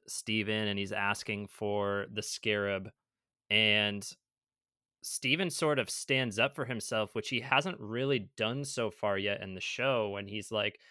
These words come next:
"Wait a second, so if you're, if, if the crocodile lady is judging people before they do anything, like, how can a thought be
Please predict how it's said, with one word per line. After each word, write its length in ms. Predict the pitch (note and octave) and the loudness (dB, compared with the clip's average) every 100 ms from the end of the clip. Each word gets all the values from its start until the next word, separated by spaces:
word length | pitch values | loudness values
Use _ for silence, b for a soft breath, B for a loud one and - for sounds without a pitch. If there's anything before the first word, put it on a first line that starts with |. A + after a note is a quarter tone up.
| b b | b b
"Wait 160 | C3 D3 | 4 4
a 40 | |
second, 320 | C#3+ C#3 B2 G#2+ | 6 2 2 0
so 200 | B2 A#2 | 2 2
if 160 | G#2 | 2
you're, 180 | B2 D#3+ C#3 A#2 _ _ - | 2 0 -2 -12 _ _ 0
if, 240 | B2+ A2 | 0 0
if 240 | C#3 B2 - | 0 0 2
the 100 | A#2 | 0
crocodile 600 | - D#3 F3 D3+ C#3+ C3 | 4 6 6 8 10 8
lady 380 | B2 A#2+ A#2+ A#2 | 6 6 4 2
is 180 | G#2+ G#2 | 0 0
judging 440 | A#2 B2 B2 A#2 | 2 4 2 -4
people 400 | - A#2 B2 A2+ | -4 -2 0 0
before 360 | G2+ G2+ B2+ A#2 | 0 -2 0 2
they 140 | A2 | 0
do 300 | F#2+ G#2+ C#3+ | 0 -2 0
anything, 480 | C#3 G#2+ G#2+ G#2 G#2+ | -2 -2 0 0 0
like, 160 | G2+ | -2
how 160 | - C3 | 2 2
can 160 | C3+ A2 | 2 -4
a 40 | |
thought 420 | - G#2+ A#2 A#2+ | -2 2 4 2
be 180 | G#2+ | -4